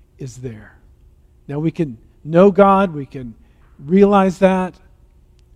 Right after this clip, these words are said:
but God can very much seem like a silent partner for us. The truth is, and we're gonna look in God's Word and see, that God has an active and powerful role with us when we pray.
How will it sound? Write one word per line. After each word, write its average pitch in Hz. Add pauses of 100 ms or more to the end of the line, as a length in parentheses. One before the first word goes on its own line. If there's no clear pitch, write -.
(120)
but 175
God 196
can 175
very 185
much 175
seem -
like 170
a 139
silent 175
partner 170
for 131
us. - (580)
The 185
truth 233
is, 180
and 170
we're 160
gonna 165
look 175
in 190
God's 175
Word 180
and 165
see, 135 (280)
that 147
God 180
has 165
an 143
active 196
and 151
powerful 190
role 170
with 165
us 147
when 165
we 160
pray. 143